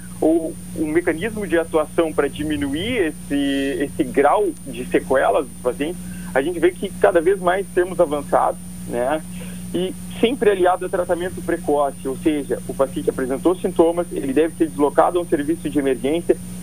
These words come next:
e hoje existem medicações que se pode usar a nível endovenoso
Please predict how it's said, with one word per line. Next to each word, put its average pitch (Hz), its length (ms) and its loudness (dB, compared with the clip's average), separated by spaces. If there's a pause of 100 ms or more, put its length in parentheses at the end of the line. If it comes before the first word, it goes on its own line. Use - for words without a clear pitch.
(160)
e 151 100 -2
hoje 175 380 2
existem 175 480 0 (720)
medicações 175 800 2
que - 160 -12
se 170 80 0
pode 165 300 6
usar 139 440 4
a 143 100 0
nível 151 360 -2
endovenoso 165 800 0